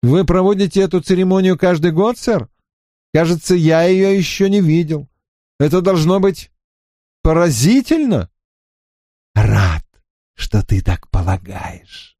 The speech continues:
Я провожу ее, когда мне хочется. Конечно, когда мы сбрасывали живых детей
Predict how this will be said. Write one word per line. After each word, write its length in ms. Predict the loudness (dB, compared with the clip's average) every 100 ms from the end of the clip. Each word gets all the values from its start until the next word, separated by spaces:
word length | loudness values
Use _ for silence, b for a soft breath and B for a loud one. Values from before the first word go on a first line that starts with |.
| _ _ _ _ _
Я 240 | 0 0
провожу 760 | 2 0 2 0 0 0 2 2
ее, 560 | 2 0 -2 -6 -12 _ _ _ _ _
когда 480 | -2 0 2 2 0
мне 260 | 2 2 0
хочется. 1300 | -2 -4 -2 0 -2 -4 -8 -10 -12 -12 -10 -10 -14 _ _ _ _ _
Конечно, 640 | 0 2 2 2 0 -4
когда 360 | -2 -2 0 0
мы 260 | 0 -2 -4 b b
сбрасывали 840 | -2 0 2 2 0 -2 0 0 0
живых 560 | 2 0 2 2 0
детей 580 | -2 -2 0 0 0 -6